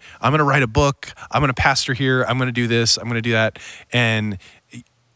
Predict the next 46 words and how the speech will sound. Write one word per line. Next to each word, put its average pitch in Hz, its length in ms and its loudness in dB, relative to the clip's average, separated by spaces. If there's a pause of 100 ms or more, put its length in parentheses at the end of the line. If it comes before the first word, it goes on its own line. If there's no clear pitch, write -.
(180)
yeah, 113 400 0
those 131 200 2
are 135 40 -2
great 135 300 0
aspirations, 104 840 -2
but 101 180 -6
those 110 180 -2
are 123 80 2
also 107 260 0
things 101 260 -4
that, 92 160 -4
like, 98 220 -4
if 98 100 -8
they 113 160 -2
come 113 240 -4
between 104 420 -6
you 113 280 0
and 95 120 -4
the 92 60 -6
humility 98 480 -2
that 90 120 -6
God 92 260 -2
wants 90 340 -4
for 123 180 -2
you, 143 240 -2 (460)
um, 92 400 -2
are 101 100 -4
really 98 640 -2 (140)
bad. 95 420 0
And 87 120 -6
so 110 100 -2
God 104 200 2
took 98 180 -8
one 101 200 -2
step 107 280 -2
by 92 120 0
one 95 200 -2
step 90 260 -2
humbling 95 420 -4
me. 85 200 -8 (340)
I 98 60 2
remember, 110 600 2 (440)
um, 90 380 0
feeling 123 360 2
rejected 104 480 0
for, 90 360 -2